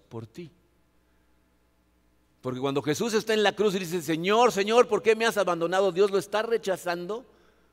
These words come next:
por todos los adulterios espirituales que cometimos tú y yo. Vino y los pagó en la cruz, recibió el rechazo para que a ti y a mí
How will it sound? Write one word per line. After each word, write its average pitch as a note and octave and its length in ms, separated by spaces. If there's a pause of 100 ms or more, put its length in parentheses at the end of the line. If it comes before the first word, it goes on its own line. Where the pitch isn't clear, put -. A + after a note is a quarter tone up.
(120)
por F3 160
todos A3+ 280
los G#3+ 160
adulterios F#3 600
espirituales E3 460
que - 40
cometimos F#3 480
tú C#4 140
y C#4 80
yo. D4+ 500 (1600)
Vino F3+ 300
y D3+ 120 (380)
los A#2 180
pagó C3 280
en F#3+ 100
la E3 100
cruz, F3 500
recibió C3+ 400
el F3 80
rechazo D#3+ 580 (600)
para G#2+ 200
que A2 140
a G#2 60 (320)
ti F3 140
y D#3+ 80
a C3 60
mí C#3+ 240